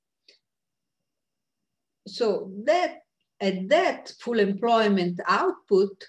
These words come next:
there would be a certain amount of savings due to the propensity to save, taste, whatever you like. In order to have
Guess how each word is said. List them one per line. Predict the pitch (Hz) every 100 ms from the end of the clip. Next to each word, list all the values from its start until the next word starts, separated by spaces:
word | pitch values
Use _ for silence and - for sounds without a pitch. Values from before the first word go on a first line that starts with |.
| -
there | 196 202
would | 233 202
be | 226 220
a |
certain | 220 226 226 196
amount | 196 190 190 185
of | -
savings | - 330 349 202 160 165 175 - -
due | 180 196 196
to | 165
the | 165
propensity | 165 165 160 160 170 175
to | 170
save, | 160 - 160 151 214 190 165 151 -
taste, | 147 170 190 175 - 151
whatever | 151 151 160 156 147 135
you | 139 131
like. | 117 190 269 _ _ - - - - _ _ _ _ _ _ _ _ _ _ _ _ _ _
In | 226 233
order | 311 330 254 208
to | - 220
have | 220 214 202